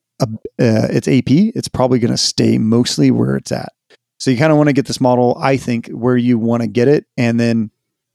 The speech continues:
buff a bunch of things, and then, like, turning point two, you're gonna start doing this, or three, and after three, it's not gonna move, or if you do it on two, then it's gonna move three, and then on four, you're gonna start doing stuff with it again.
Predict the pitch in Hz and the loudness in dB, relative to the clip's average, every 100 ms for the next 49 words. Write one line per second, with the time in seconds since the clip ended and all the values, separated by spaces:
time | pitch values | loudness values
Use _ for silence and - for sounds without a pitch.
0 | _ _ _ 131 101 139 139 123 127 127 | _ _ _ -12 -2 -2 0 0 0 2
1 | 131 131 127 - 139 120 113 110 - - | 2 2 2 -2 -6 -6 -6 -6 -8 -4
2 | 123 - - 143 123 131 127 - 233 226 | -6 -4 -2 0 0 -2 -2 2 4 6
3 | 220 151 151 139 131 156 135 143 139 135 | 4 4 2 2 2 0 2 4 4 2
4 | - 139 147 117 - 131 139 135 139 131 | 0 2 2 2 0 2 4 4 4 0
5 | 117 123 - 120 131 127 - 117 117 135 | -2 -2 -2 -2 0 0 0 0 2 4
6 | 160 156 139 113 117 123 120 117 - 139 | 6 4 2 0 2 2 2 -2 2 4
7 | 127 123 120 - 113 113 - 117 120 120 | 4 2 -2 0 2 0 -2 0 2 2
8 | 127 123 123 - - - - - - - | 0 -2 -4 -2 -4 -2 -6 -8 -10 -10
9 | - - - - - _ _ _ - - | -12 -14 -14 -16 -20 _ _ _ -20 -18
10 | - - - 120 110 - - - | -14 -14 -6 -4 -2 -4 -6 -10